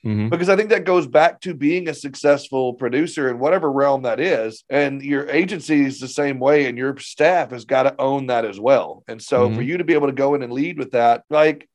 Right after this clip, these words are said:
Speaker 2: you know, I, I've heard from other producers out there and other people that have podcasts, they lead with some work comp, something or other, or they lead with this, or they lead with that.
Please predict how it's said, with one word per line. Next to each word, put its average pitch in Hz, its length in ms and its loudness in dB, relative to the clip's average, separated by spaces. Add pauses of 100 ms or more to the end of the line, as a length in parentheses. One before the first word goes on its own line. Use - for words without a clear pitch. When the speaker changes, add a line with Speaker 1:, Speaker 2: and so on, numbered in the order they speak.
Speaker 2:
you 202 120 -8
know, 156 340 0
I, 151 220 -4
I've 147 80 0
heard 180 480 2
from 147 140 -4
other 139 180 2
producers 120 480 -6
out 107 160 -2
there 120 80 0
and 135 80 0
other 139 100 2
people 135 180 -2
that 127 80 -2
have 120 120 -2
podcasts, 117 560 0
they 139 140 2
lead 135 300 0
with 123 180 -2
some 131 240 -4
work 127 240 -2
comp, 127 280 -4
something 113 280 -6
or 107 100 -4
other, 95 220 -4
or 104 40 -4
they 123 120 -2
lead 143 240 4
with 131 160 -6
this, 123 320 -2
or 113 40 -10
they 110 60 -2
lead 135 180 -2
with 127 160 -8
that. 120 300 2